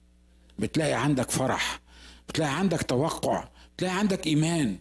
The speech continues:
بتلاقي عندك ثقة ان هتحصل حاجة. ال-، ال-، الناس كلها بيقولوا: "احنا مش عارفين البني ادم ده، انت بتفكر ازاي؟ انت، انت مش عارف ان عندك مصيبة بكرة؟" لا، انا مش عارف ان انا عندي مصيبة، انا عندي اله يعرف يحوش المصايب. مش مصيبة مستنياني بكرة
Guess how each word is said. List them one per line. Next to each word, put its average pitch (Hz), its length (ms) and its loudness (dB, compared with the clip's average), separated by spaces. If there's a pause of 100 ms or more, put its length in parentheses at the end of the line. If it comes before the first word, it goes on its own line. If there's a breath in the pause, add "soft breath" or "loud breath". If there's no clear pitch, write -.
بتلاقي 170 200 -4
عندك 208 200 0
ثقة 165 420 0
ان 147 80 0
هتحصل 165 420 -2
حاجة. 180 480 -2 (720 loud breath)
ال-، 160 280 -2
ال-، 160 260 -2
الناس 185 300 0
كلها 208 300 0
بيقولوا: 196 280 2
"احنا 160 80 0
مش 143 100 -2
عارفين 185 280 2
البني 180 320 0
ادم 196 180 2
ده، 180 160 0 (200 loud breath)
انت - 140 -4
بتفكر 208 460 0
ازاي؟ 160 460 0 (280 loud breath)
انت، 151 220 -4
انت 160 360 0
مش 160 160 0
عارف 226 260 0
ان 196 100 2
عندك 208 360 0
مصيبة 190 520 2
بكرة؟" 196 380 0 (220 loud breath)
لا، 175 160 0
انا 175 120 2
مش 156 180 2
عارف 156 300 0
ان 143 80 4
انا 156 140 0
عندي 147 260 2
مصيبة، 135 420 2 (200 loud breath)
انا 123 120 2
عندي 127 380 4
اله 131 120 4
يعرف 123 480 2
يحوش - 320 0
المصايب. 110 520 0 (560 loud breath)
مش 120 240 0
مصيبة 131 360 2
مستنياني 123 600 2
بكرة 117 420 0